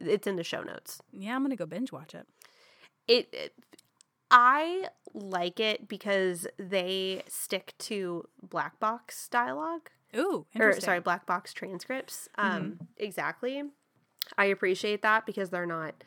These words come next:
Speaker 1: it doesn't feel like they're trying to make it more dramatic.
Speaker 2: Mm-hmm. Which would be hard to do with
Speaker 1: Ye-,
Speaker 2: this kind of, I mean, any
Speaker 1: what
Speaker 2: plane
Speaker 1: could
Speaker 2: disaster,
Speaker 1: be more
Speaker 2: but
Speaker 1: traumatic than a plane crash?
Speaker 2: Except black box dialogue is always, like,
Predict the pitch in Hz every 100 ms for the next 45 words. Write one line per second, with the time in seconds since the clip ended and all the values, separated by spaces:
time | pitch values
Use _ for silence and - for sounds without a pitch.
0 | - - - - - 226 220 285 339 262
1 | 185 180 185 185 170 170 165 170 - 180
2 | 170 165 156 196 - _ - 240 226 196
3 | 202 - - - - _ 220 196 170 -
4 | - - _ _ - 220 294 302 320 311
5 | 392 320 151 160 196 196 170 - 240 262
6 | - 285 285 185 - 190 240 302 - -
7 | 311 254 294 285 285 285 285 285 285 294
8 | 269 262 254 254 - 208 208 208 208 -
9 | 196 - - - 214 - - - - 262
10 | 262 - 277 269 - 208 202 - 285 294
11 | - 294 294 294 294 - 208 214 214 208
12 | - _ - - - 202